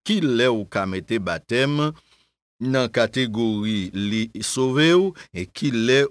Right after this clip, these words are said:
ou pas oblige meter baptème nan catégori sila, pou cela n'a poi l'oblige kouri vit fayon lektur pou ou nan un Pierre, chapitre III, commence nan verset XVIII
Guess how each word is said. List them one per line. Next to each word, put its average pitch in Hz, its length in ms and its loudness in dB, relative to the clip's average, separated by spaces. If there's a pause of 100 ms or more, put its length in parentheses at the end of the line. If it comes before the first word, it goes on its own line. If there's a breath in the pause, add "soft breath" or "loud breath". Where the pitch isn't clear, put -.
ou 95 100 -6 (160)
pas 110 240 0
oblige 95 560 -2
meter 104 240 -4
baptème 120 560 -2
nan 117 380 -2 (100)
catégori 95 1040 -4 (100)
sila, 64 540 -10 (500 soft breath)
pou 214 160 -2
cela 156 480 2
n'a 135 160 0
poi 104 160 -2
l'oblige 98 460 -4 (100)
kouri 101 580 -4
vit 98 300 -6 (160)
fayon 98 320 -4
lektur 92 560 -6
pou 113 320 -6
ou 196 140 0 (340 loud breath)
nan 95 400 -6
un 147 80 2
Pierre, 110 560 -2
chapitre 101 480 -6
III, 113 400 -2 (380)
commence 107 500 -2
nan 131 240 -2
verset 104 400 -2
XVIII 120 800 -4